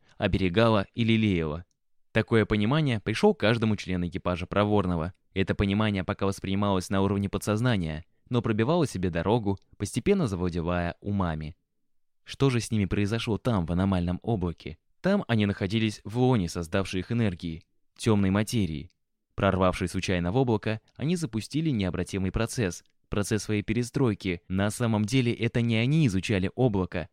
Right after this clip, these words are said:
это облако работало с ними, как со своими детьми, увидев и ощутив их так близко. Оно почувствовало зачатки разума, зачатки сознания и целых триста лет работало, делая из них то, что хотело бы видеть в своей вселенной. Они еще как дети —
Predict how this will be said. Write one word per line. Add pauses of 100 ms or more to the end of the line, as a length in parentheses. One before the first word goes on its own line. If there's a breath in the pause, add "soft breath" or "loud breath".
это
облако
работало
с
ними,
как
со
своими
детьми, (320)
увидев
и
ощутив
их
так
близко. (280)
Оно
почувствовало
зачатки
разума,
зачатки
сознания
и
целых
триста
лет
работало, (260 soft breath)
делая
из
них (160)
то,
что
хотело
бы
видеть
в
своей
вселенной. (380)
Они
еще
как
дети —